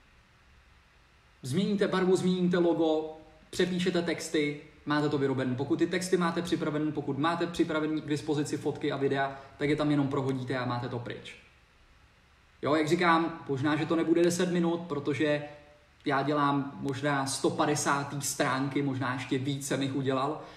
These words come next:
takže už vím přesně, kam kliknout a naučím vás to samé, co umím já, co mě trvalo, já nevím, deset, dvanáct let, eh, se naučit a dneska samozřejmě s těma možnostma, s těma programama, který jsou tady,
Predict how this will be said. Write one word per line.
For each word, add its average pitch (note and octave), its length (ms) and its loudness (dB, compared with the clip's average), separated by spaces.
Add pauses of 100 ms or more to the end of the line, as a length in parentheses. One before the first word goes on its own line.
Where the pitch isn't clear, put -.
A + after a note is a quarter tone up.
(140)
takže C#3+ 340 2
už D3 180 -2
vím D#3+ 140 4
přesně, F3 300 4
kam F3 180 4
kliknout D3+ 520 4
a C3+ 40 -4
naučím D3 340 2
vás D3+ 460 -2 (720)
to E3+ 60 4
samé, F3 300 4
co F3+ 120 4
umím E3 220 2
já, B2+ 180 0
co C#3+ 120 -4
mě C#3+ 140 2
trvalo, C#3 360 0
já C3+ 140 -2
nevím, C3 200 -4
deset, C#3 320 0
dvanáct C3+ 340 -4
let, A#2 200 -2
eh, - 920 -6
se D3 180 0
naučit B2+ 380 0
a C3 40 -2
dneska C3 300 -4
samozřejmě C3 420 -4
s - 80 -8
těma C3 160 -4
možnostma, B2 460 -4
s - 60 -6
těma B2 200 -6
programama, A#2+ 500 -6
který B2+ 280 -8
jsou B2+ 220 -6
tady, A#2+ 300 -8